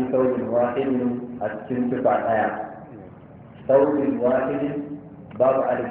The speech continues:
da lam, amma a wajen sa fi thawbin wahid. في الثوب الواحد. فقال رسول الله صلى الله عليه وسلم: "سيدنا رسول الله صلى الله عليه وسلم: 'ولكلكم ثوبان.'" Dama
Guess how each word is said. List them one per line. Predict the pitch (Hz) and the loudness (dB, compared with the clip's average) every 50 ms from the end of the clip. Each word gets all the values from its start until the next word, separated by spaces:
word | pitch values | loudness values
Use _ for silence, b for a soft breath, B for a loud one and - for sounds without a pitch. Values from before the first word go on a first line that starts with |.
| - | -4
da | 107 107 | -4 -2
lam, | 110 110 101 107 - - - - - | -2 -2 -2 -4 -6 -10 -12 -10 -8
amma | 107 107 117 135 | -6 -2 0 0
a | 147 139 123 123 | 2 2 2 2
wajen | - 123 123 127 - - - | 2 0 -2 -2 -4 -2 -2
sa | 120 120 117 | -2 -2 -2
fi | - 120 117 113 - - | -4 -6 -8 -8 -10 -2
thawbin | - 127 131 135 135 135 131 120 120 117 110 104 104 | 0 4 4 6 4 4 4 2 2 0 0 0 -2
wahid. | 107 113 113 117 113 113 113 113 - - - - - - - - - - - - - - - - - - - - - - - - - - - - - - - - - - | 0 2 2 4 2 2 -2 -4 -6 -6 -8 -8 -12 -12 -16 -16 -16 -18 -18 -18 -18 -18 -18 -18 -18 -18 -18 -18 -18 -18 -18 -18 -16 -16 -16 -16 -14 -16 -16 -16 -16 -6
في | 107 113 | -4 -2
الثوب | 110 113 110 - - - 123 127 131 135 135 135 135 135 131 | -2 -2 -4 -6 -2 2 4 6 6 6 4 4 2 0 0
الواحد. | 123 117 117 117 107 104 113 117 117 117 117 117 117 - - 123 117 117 - - - - - - - - - - - - - - - - - - - - - - - - - - - - - - - | -2 -2 -2 -2 -4 -2 0 0 2 2 2 0 -2 -2 -4 -4 -4 -4 -4 -8 -12 -14 -16 -18 -20 -20 -20 -20 -20 -20 -20 -18 -18 -18 -16 -16 -16 -16 -16 -16 -18 -18 -18 -18 -18 -18 -18 -10 -8
فقال | - - - 135 147 147 | -6 4 6 6 8 8
رسول | 147 - 247 - - - 135 | 6 2 2 0 -2 -4 -6
الله | 131 127 127 127 | -4 0 0 2
صلى | 127 127 | 2 0
الله | 127 123 | -2 -4
عليه | - - | -4 -4
وسلم: | 127 127 131 123 123 123 - 139 | -2 -2 0 0 -2 -2 -4 -6
"سيدنا | 135 131 120 120 120 | -6 -4 0 2 2
رسول | 120 120 120 117 | 2 2 0 -4
الله | 120 117 120 | -6 -6 -6
صلى | 120 117 110 117 | -6 -8 -6 0
الله | 120 117 117 117 | 0 2 2 4
عليه | 113 113 113 113 113 | 4 4 2 2 0
وسلم: | 110 - - | -2 -4 -2
'ولكلكم | - 139 139 139 135 139 131 123 123 131 123 120 123 120 - | 0 2 2 2 2 0 0 0 0 -2 -2 -2 -2 -2 0
ثوبان.'" | 120 110 104 104 101 107 110 113 - - - - - - - - - - - - - - - - | 0 0 2 0 2 2 2 2 2 0 -4 -6 -10 -12 -14 -16 -18 -18 -18 -20 -18 -16 0 4
Dama | 127 135 139 135 131 127 | 4 4 4 4 0 -4